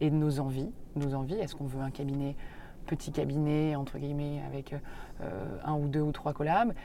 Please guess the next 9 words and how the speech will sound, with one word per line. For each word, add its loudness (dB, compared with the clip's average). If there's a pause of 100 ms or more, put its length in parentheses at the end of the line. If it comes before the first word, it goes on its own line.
(120)
Est-ce -2
qu'on 0
veut 4
un -2
gros 2
cabinet ? 2 (280)
Est-ce 2
qu'on 2
veut 4